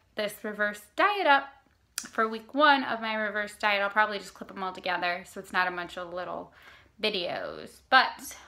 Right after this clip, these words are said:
I'm gonna go eat my Shakeology. I have to finish my pre-workout, like, my <laughs> B C As and pre-workouts that I was supposed to finish before Zumba. So I'm gonna chug this, and then I'm gonna,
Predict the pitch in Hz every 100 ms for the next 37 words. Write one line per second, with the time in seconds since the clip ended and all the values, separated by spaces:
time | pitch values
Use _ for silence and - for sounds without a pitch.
0 | - - 208 196 196 196 - 359 370 -
1 | _ - _ 226 214 214 214 214 - -
2 | 311 359 359 349 349 339 269 269 262 247
3 | 233 202 196 185 190 190 190 196 202 -
4 | - - - - 240 226 233 233 233 240
5 | 220 220 220 190 190 196 190 - 190 185
6 | - 262 285 240 226 196 190 - - -
7 | - - - - _ _ - 202 196 180
8 | 175 - - _ _ _ _ _ - -
9 | 208 202 190 - 196 175 165 - 185 190
10 | 190 185 180